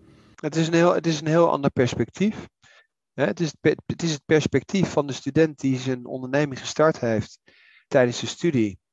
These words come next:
En, en door allerlei hobbels er doorheen komt en uiteindelijk naar de hand dat ding weet te verkopen, financieel onafhankelijk geworden is. En ik denk dat er heel veel hele jonge,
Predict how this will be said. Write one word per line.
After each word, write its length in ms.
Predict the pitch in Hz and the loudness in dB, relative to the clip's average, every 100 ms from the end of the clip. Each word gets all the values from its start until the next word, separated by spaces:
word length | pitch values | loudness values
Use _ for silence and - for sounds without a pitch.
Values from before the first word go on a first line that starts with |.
| _ _ _ _ _ | _ _ _ _ _
En, 260 | 123 123 | -2 -2
en 220 | - 123 | -4 -4
door 120 | 120 120 | 0 2
allerlei 340 | 143 135 123 | 4 4 4
hobbels 380 | 117 165 135 - | 2 0 -2 -4
er 80 | 127 | 0
doorheen 320 | 120 139 156 | 2 2 0
komt 260 | 135 117 | -6 -6
en 120 | 123 120 | -4 -2
uiteindelijk 420 | 120 123 143 127 | 0 -2 -4 -4
naar 140 | 123 | -2
de 60 | 117 | 0
hand 140 | 123 | 0
dat 120 | 123 | -2
ding 140 | 127 123 | -2 0
weet 160 | 120 | 0
te 80 | 117 | 0
verkopen, 460 | - - 139 143 120 | -6 -2 0 0 -2
financieel 400 | 135 123 - 117 | -8 -6 -2 -2
onafhankelijk 500 | 117 110 151 127 120 | -2 -4 -4 -6 -10
geworden 380 | 113 110 101 107 | -6 -2 -2 -2
is. 180 | 139 | -4
En 80 | - | -6
ik 100 | 156 | -6
denk 140 | 139 123 | -6 -4
dat 140 | 123 | -2
er 80 | 117 | 0
heel 220 | 131 170 | 2 0
veel 340 | - 120 113 - - - - _ | 0 -2 -2 -6 -20 -20 -20 _
hele 380 | - 127 123 120 | 0 2 2 2
jonge, 540 | 139 170 160 127 117 | 2 2 4 2 2